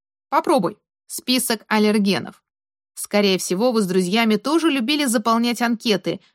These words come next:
любимый вкус, цвет, знак зодиака, спортсмен, любимая песня. Сейчас тебе нужно сделать что-то подобное, только наоборот. Составь подробный список всего,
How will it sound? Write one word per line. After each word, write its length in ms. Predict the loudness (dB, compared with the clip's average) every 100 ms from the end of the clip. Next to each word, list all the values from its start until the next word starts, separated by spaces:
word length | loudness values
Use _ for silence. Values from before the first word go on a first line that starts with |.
| -8
любимый 480 | -6 0 2 2 0
вкус, 580 | -4 -4 -4 -4 -8 -14
цвет, 500 | -10 -4 -2 0 -2 -6
знак 380 | -2 0 0 0
зодиака, 680 | -2 0 0 0 -2 -4 -4
спортсмен, 800 | -8 -6 -4 -4 -6 -6 -6 -6
любимая 500 | -2 0 2 2 2
песня. 480 | -2 -2 -4 -4 -8 -8 _ _ _
Сейчас 440 | -8 -6 0 0 0
тебе 340 | -4 -2 -2 0
нужно 340 | -2 -2 -2
сделать 380 | -2 0 0 -2
что-то 380 | -4 -4 -4 -2
подобное, 580 | -2 0 0 0 -6 -10 _ _ _
только 460 | 0 0 2 -2 0
наоборот. 600 | 2 2 2 0 -2 -8 _ _ _ _
Составь 560 | -10 -4 -4 -2 -4 -2
подробный 540 | -2 0 2 2 0
список 440 | -2 -2 -4 -4 -8
всего, 540 | -10 -8 -2 0 0